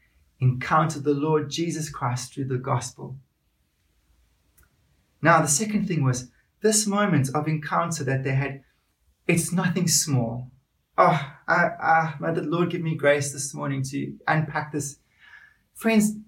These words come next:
to become a Christian, what was happening in the hearts of these people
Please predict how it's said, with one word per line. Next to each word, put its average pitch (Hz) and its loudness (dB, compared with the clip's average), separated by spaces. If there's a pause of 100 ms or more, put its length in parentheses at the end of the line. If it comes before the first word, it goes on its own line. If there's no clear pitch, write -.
to 180 -10
become 208 0
a 214 2
Christian, 131 -2 (540)
what 208 4
was 208 4
happening 220 2
in 185 2
the 180 4
hearts 196 2
of 185 2
these 175 -4
people - -6